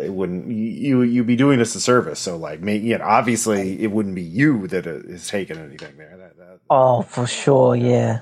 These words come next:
Speaker 2: right.
Speaker 1: Yeah, so
Speaker 2: Right.
Speaker 1: um, yeah, I do know that the, the manager's office is in the back, and that's the key to unlock it. And, uh, he, the crypto dongle was in his, uh, third drawer on the right.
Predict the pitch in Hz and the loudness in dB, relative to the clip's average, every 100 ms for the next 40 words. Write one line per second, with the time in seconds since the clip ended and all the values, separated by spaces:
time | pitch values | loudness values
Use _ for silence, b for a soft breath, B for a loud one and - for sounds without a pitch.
0 | - 226 117 120 123 _ 104 82 _ _ | 0 2 4 2 0 _ -20 -20 _ _
1 | - 90 110 135 131 127 123 _ - 98 | -20 -4 2 2 4 2 0 _ -20 -20
2 | 87 90 85 85 _ _ _ _ - 101 | -20 -20 -20 _ _ _ _ _ -14 -8
3 | 123 120 127 123 117 107 - 104 98 101 | -8 -8 -8 -6 -6 -6 -4 -4 -4 -6
4 | 104 98 101 101 95 90 95 90 95 85 | -6 -4 -2 -2 -2 -2 -2 -4 -6 -8
5 | 92 90 95 - 90 98 - - 110 101 | -6 -2 -2 -2 -4 -4 -4 -8 -4 -4
6 | 98 92 123 131 131 117 B B B 101 | -4 2 2 4 2 0 B B B -2
7 | 98 92 92 90 92 90 107 98 98 98 | -2 0 2 4 2 0 -2 -2 -4 -4
8 | 95 90 - 113 101 95 95 92 90 90 | -4 -2 -2 0 2 2 2 0 0 0
9 | 85 - 95 85 92 87 82 87 87 82 | -2 -4 -6 -6 -6 -4 -4 -4 -4 0
10 | 98 85 92 87 85 80 90 87 | 0 0 0 0 -2 -2 0 0